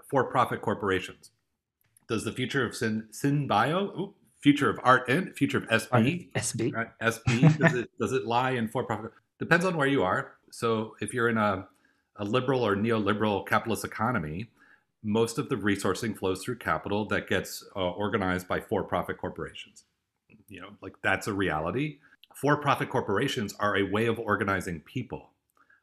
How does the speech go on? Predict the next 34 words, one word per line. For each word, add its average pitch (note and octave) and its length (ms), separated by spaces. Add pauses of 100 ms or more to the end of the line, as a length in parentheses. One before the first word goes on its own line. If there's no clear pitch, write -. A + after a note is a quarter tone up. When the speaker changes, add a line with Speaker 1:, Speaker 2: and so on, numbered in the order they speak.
(160)
Speaker 1:
A A2+ 60
public B2+ 320
benefit G#2 320
charity D3 360
is F#2 80
a F#2+ 60
way G2 160
of F#2 160
organizing F#2+ 520
people. E2+ 260
The - 80
government A#2 380
is F#2 100
a G2 80
way G2 240
of G2+ 120
organizing F2+ 480
people. E2 520
Uh, F#2 240
a G2 60
religion G2+ 480
is E2 120
a F#2+ 40
way F#2+ 180
of F#2+ 120
organizing F2+ 500
people. G#2+ 360 (540)
Each F3+ 300
way C#3 200
we A2+ 200
have A#2 320
in G2 80
our F#2+ 120
society, G2 760